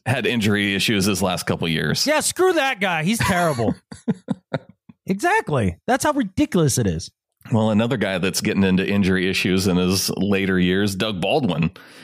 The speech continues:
Speaker 1: Knee and shoulder surgeries this offseason, apparently gonna have sports hernia surgery here in April, and some talk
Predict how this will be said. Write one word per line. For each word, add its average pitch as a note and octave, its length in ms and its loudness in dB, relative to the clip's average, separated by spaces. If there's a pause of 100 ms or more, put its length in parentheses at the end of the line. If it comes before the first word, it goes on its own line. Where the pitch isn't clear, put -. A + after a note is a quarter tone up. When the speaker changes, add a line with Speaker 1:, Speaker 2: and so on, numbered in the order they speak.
(340)
Speaker 1:
Knee A2+ 240 2
and A2 120 0
shoulder A#2+ 300 0
surgeries A#2 480 0
this G#2+ 160 0
offseason, A2 600 0
apparently A2 360 0
gonna G2 160 0
have G2 440 2
sports - 420 -2
hernia A#2 440 2
surgery A#2 520 0
here G#2 180 2
in G2 80 2
April, A2+ 480 -2 (560)
and A2 420 2
some - 400 -2
talk - 460 -4